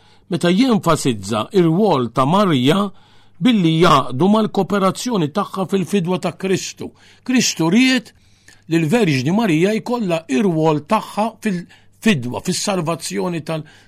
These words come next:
tal-umanità. Ovvjament, ma jfissirx li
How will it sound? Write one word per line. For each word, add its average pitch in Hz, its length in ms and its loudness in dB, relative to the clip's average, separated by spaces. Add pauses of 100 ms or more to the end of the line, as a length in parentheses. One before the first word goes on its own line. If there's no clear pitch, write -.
(160)
tal-umanità. 151 720 2 (2000)
Ovvjament, 117 720 -4 (760)
ma 131 120 0
jfissirx - 840 -2 (500)
li 131 220 2